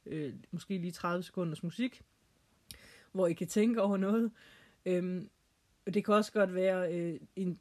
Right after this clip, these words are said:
en pause til, at, øhm, øh, at I lige kan slå noget op. Så hvis jeg nu giver nogle spørgsmål, nogle forståelsesspørgsmål, kan jeg også give, så, øh, kan I efter, jeg har givet det spørgsmål, så kan jeg lige pause, øh, podcasten, og så lige tænke over, forstår I,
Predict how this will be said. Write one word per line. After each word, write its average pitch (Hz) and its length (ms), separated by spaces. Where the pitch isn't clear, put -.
en 175 180
pause 190 460
til, 208 240
at, 170 260
øhm, 160 360
øh, 165 200
at 175 140
I 185 60
lige 175 180
kan 165 260
slå - 280
noget 175 260
op. 226 260
Så - 160
hvis 185 160
jeg 208 60
nu 220 120
giver 208 300
nogle 175 240
spørgsmål, 208 560
nogle 170 200
forståelsesspørgsmål, 208 1000
kan 170 140
jeg 160 100
også 190 160
give, 208 180
så, 220 460
øh, 175 200
kan 185 240
I 175 100
efter, 233 240
jeg 175 60
har 165 60
givet 208 200
det 180 100
spørgsmål, 214 440
så 226 100
kan 220 160
jeg 180 80
lige 202 160
pause, 202 520
øh, 147 320
podcasten, 208 720
og 185 80
så 240 100
lige 226 140
tænke 226 320
over, 175 160
forstår 240 640
I, 151 160